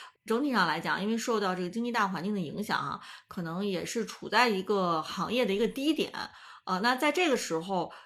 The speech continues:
就是说看看是不是有这个新，新的势力能够进来，能够给这个行业带来一些突破。呃，当然像 B 站啊，咱们肯定是说它一直在努力，是吧？然后它也是一直想要说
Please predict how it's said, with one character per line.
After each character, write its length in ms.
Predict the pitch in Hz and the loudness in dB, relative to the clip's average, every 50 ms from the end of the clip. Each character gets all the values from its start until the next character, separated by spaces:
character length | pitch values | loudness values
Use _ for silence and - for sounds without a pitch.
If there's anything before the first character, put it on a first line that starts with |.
| - _ | -12 _
就 140 | - 202 190 | -2 0 0
是 60 | 185 | 0
说 280 | 185 214 208 208 208 | 2 2 2 2 2
看 240 | 208 208 - 240 214 | 0 0 -2 -2 -2
看 240 | 214 208 190 180 185 | 0 0 0 0 0
是 160 | 185 - 240 | -2 -2 -4
不 120 | 202 208 226 | -4 -4 -2
是 180 | 240 233 214 | -2 0 0
有 340 | 170 165 - - - - - - | 0 0 -2 -4 -8 -10 -8 -6
这 160 | - 190 185 | -4 -4 -2
个 360 | 160 170 160 151 - - - - | -2 -2 -4 -4 -4 -6 -8 -10
新， 340 | - - 285 302 302 294 247 | -8 -2 0 2 2 2 0
新 220 | 254 - 339 349 | 0 0 0 2
的 100 | 339 302 | 2 2
势 320 | 285 - - - 381 320 240 | 2 2 2 2 4 4 4
力 160 | 214 185 160 | 4 2 0
能 160 | 151 160 170 | 0 -2 -2
够 160 | 180 214 220 | 0 0 -2
进 220 | 220 - - 311 233 | -2 -2 -2 0 0
来， 280 | 180 156 - - - - - - - _ - | 0 0 -2 -2 -4 -8 -14 -20 -16 _ -6
能 100 | 190 196 | -4 -2
够 100 | 208 233 | -2 -2
给 200 | 220 202 180 - | -2 -2 -2 -2
这 100 | - 214 | 0 0
个 100 | 208 208 | 0 0
行 280 | 180 - - 175 180 | 0 -2 -2 -2 0
业 100 | 208 233 | 0 0
带 140 | 226 233 220 | 0 0 0
来 120 | 196 196 214 | 2 2 2
一 80 | 214 | 0
些 160 | 202 196 233 240 | 0 -2 -4 -4
突 240 | 233 - - 339 370 | -4 -4 -6 -6 -6
破。 340 | 370 - - 269 175 - - - - - - - - | -4 -2 0 0 0 0 -2 -10 -14 -16 -10 -2 0
呃， 100 | 202 214 | 2 6
当 160 | 214 311 339 | 8 8 8
然 100 | 370 370 | 8 8
像 220 | 359 349 311 320 | 6 4 4 4
B 160 | 320 349 330 294 | 4 4 4 6
站 180 | 320 311 294 | 6 6 8
啊， 240 | 220 175 160 143 156 - | 8 6 4 2 -2 -4
咱 100 | 165 165 | -4 -4
们 80 | 185 | -4
肯 100 | 202 202 | -4 -4
定 160 | 180 170 180 190 | -4 -4 -2 -2
是 80 | 190 | -2
说 140 | 180 190 196 | -2 -2 -2
它 160 | 190 202 202 | -2 -2 -2
一 140 | 208 226 220 | -2 -2 -2
直 120 | 180 180 | 0 0
在 140 | 202 240 226 196 | 2 2 2 2
努 200 | 175 156 147 165 | 0 -2 -4 -4
力， 260 | 196 196 160 143 - | -2 -2 -2 -4 -6
是 120 | - - - | -10 -6 -2
吧？ 120 | - 156 | 0 0
然 120 | 151 160 | 2 0
后 40 | 175 | 0
它 240 | 180 180 - 196 196 | -2 -2 -2 -2 0
也 240 | 190 175 165 - - | 0 0 -2 -4 -4
是 240 | - - 180 180 175 | -6 -6 -4 -4 -2
一 140 | 190 208 | -2 -4
直 180 | 202 - 165 185 | -4 -2 -4 -4
想 240 | 208 - - - - | -2 -2 -4 -2 0
要 200 | 180 196 208 196 | 2 2 2 2
说 260 | 190 - 196 180 180 | 0 0 0 0 0